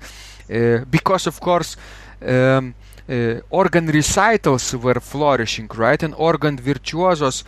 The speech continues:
uh, were touring the world across At-, Atlantic, back and forth from France, from Germany, and from Italy to America,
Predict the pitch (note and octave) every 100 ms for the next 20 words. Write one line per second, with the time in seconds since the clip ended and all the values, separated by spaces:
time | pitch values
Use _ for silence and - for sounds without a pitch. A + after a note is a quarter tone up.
0 | - - B2+ B2 C#3+ - F#3+ G3 E3+ B2+
1 | B2 A2+ C#3+ F3+ D3 - - C#3 C3+ C3
2 | - - - B2+ C#3 E3 D3+ A2 B2 A#2+
3 | B2+ C3 C#3 A#2 - C3+ C3+ A#2+ - B2
4 | A#2+ - C3+ C#3 D3 C#3+ - C#3 B2+ A2+
5 | C#3+ E3+ D#3+ D3 C3+ - - - - -
6 | G#3+ A3 - D3 B2+ F#3 A#3 A#3 C#3+ G2+
7 | - - - C#3+ C3 D3+ C#3+ -